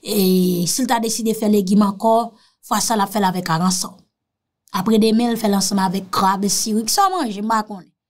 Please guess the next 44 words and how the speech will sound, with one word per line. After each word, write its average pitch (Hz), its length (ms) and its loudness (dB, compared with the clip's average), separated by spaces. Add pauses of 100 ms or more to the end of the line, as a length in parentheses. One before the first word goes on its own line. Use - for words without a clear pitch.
(500)
On 240 160 4
lòt 240 160 0
fwa, 240 320 0
l 226 80 -10
fè 233 80 -6
l 220 140 -2
ansanm 214 260 -2
avèk 220 400 -4
poul, 226 240 -14
on 233 80 4
lòt 226 160 -2
fwa, 233 240 0
l 220 80 -12
fè 226 80 -4
l 214 80 -2
ansanm 214 240 -4
avèk 202 320 -6
kabrit, 214 480 0 (240)
on 262 160 2
lòt 233 160 -2
fwa, 226 240 -2
l 214 80 -10
fè 226 80 -6
l 214 100 -2
ansanm 202 300 -4
avèk 190 240 -8
bèf. - 300 -10 (100)
Men 392 160 -2
malere 339 480 0
a 247 140 -6
mezanmi. 254 420 -10 (220)
Lò, 294 160 2
l 269 160 -6
resi 254 240 -6
gon 240 160 0
ti - 200 -4
lajan 214 440 0
tonbe 220 240 -4
nan 220 200 2
men, 214 120 2
l 208 80 0
ap 202 100 -6
fè 220 180 -6
kanbiz. 208 540 0